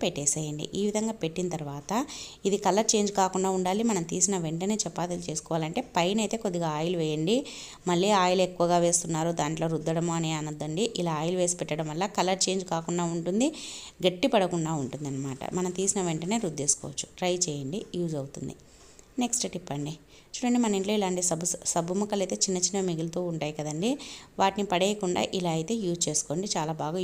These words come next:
యూజ్ అవుతాయి. మన ఇంట్లో ఉండే వాష్ బేసిన్లో కానీ, లేదు అంటారా సింక్లో కానీ ఇలా చిన్న చిన్న సబ్బు ముక్కలను అయితే వేసేసేయండి. ఇలా వేయడం వల్ల వాష్ బేసిన్ కానీ సింక్ కానీ బ్యాడ్ స్మెల్ రాకుండా ఉంటుంది. మనం నీళ్లు వదిలిన ప్రతిసారి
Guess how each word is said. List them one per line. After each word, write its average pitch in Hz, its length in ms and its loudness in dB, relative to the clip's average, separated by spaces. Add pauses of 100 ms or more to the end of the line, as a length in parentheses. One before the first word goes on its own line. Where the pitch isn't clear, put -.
యూజ్ 156 240 -4
అవుతాయి. 147 340 -4 (460)
మన 202 80 4 (100)
ఇంట్లో 208 260 0
ఉండే 185 220 2
వాష్ 160 260 -2
బేసిన్లో 160 400 -2
కానీ, 151 260 -4 (520)
లేదు 208 340 4
అంటారా 170 340 0 (120)
సింక్లో 190 420 2 (100)
కానీ 160 320 0 (300)
ఇలా 196 140 2 (100)
చిన్న 190 220 -2
చిన్న 202 120 0 (100)
సబ్బు 170 280 -2
ముక్కలను 170 320 0
అయితే 254 220 0
వేసేసేయండి. 151 640 -2 (500)
ఇలా 202 120 8 (100)
వేయడం 208 320 4
వల్ల 180 160 4 (520)
వాష్ 165 280 2
బేసిన్ 202 300 2
కానీ 175 280 0
సింక్ 202 280 0 (120)
కానీ 175 200 2 (120)
బ్యాడ్ 180 240 2
స్మెల్ 208 280 0
రాకుండా 170 340 -2 (100)
ఉంటుంది. 180 320 0 (500)
మనం 214 160 6 (100)
నీళ్లు 220 280 4
వదిలిన 196 300 -2
ప్రతిసారి 185 460 0